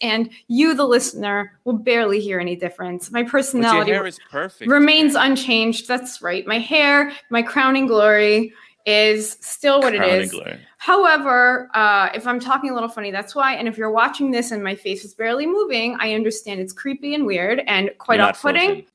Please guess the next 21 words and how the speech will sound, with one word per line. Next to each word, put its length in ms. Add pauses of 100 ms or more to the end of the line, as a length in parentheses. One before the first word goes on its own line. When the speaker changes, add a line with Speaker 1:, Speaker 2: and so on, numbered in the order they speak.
Speaker 1:
I 140
am 520
not 420
frozen. 520 (100)
I 200
am 500
simply 800
in 160
the 80
shape 340
of 100
a 240 (140)
sort 300
of 200 (240)
trapezoid 680
type 180
of 120
thing 280
at 100
the 60
moment, 540